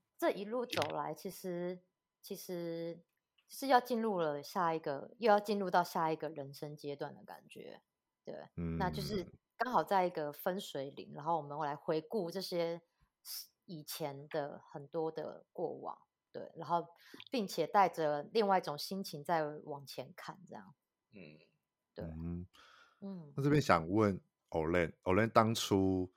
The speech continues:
Speaker 2: 受邀，就也不是受邀，就是，就收到他们要跟你一起组团的过程是如何？那时候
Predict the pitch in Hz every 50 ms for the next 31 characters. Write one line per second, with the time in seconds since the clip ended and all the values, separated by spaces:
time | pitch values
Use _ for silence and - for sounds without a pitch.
0 | _ _ _ - - - - 123 104 90 87 90 87 85 85 85 82 80 80 -
1 | - _ - 104 98 90 87 98 - - 110 85 85 80 78 80 82 85 98 101
2 | 101 101 - - - - - - _ _ _ _ _ _ _ _ _ _ - -
3 | - - 110 107 101 - - 101 101 98 107 107 98 101 92 85 82 80 80 90
4 | 95 92 87 78 76 - - _ _ _ - 98 95 90 90 87 87 - - 80
5 | - - 80 78 - - - - - - - - _ _ _ _ _ _ _ _
6 | _ _ _ _ _ _ _ - 82 78 76 73 - _ _ _ - _ _ _
7 | 117 98 82 76 73 - - - 78 - _ _ _ _ _ _ _ _ _ -
8 | - - 95 80 73 69 - - - - - - 127 143 123 127 123 131 135 131
9 | -